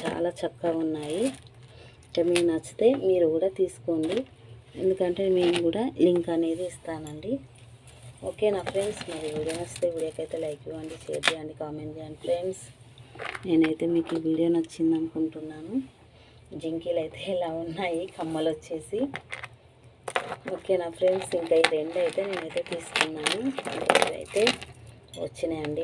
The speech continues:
ఈరోజే వచ్చాయి. ఓకేనా ఫ్రెండ్స్, చాలా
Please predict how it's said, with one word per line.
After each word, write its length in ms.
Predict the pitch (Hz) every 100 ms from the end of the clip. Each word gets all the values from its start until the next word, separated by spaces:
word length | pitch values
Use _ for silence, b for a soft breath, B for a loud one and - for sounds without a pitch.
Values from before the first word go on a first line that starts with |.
| 170
ఈరోజే 340 | 147 143 151 160
వచ్చాయి. 480 | 156 - 151 143 147 - - - - - - - - - - - - - - - _ - - - - 170
ఓకేనా 340 | - 175 165 160
ఫ్రెండ్స్, 320 | - 175 185 - -
చాలా 260 | 160 156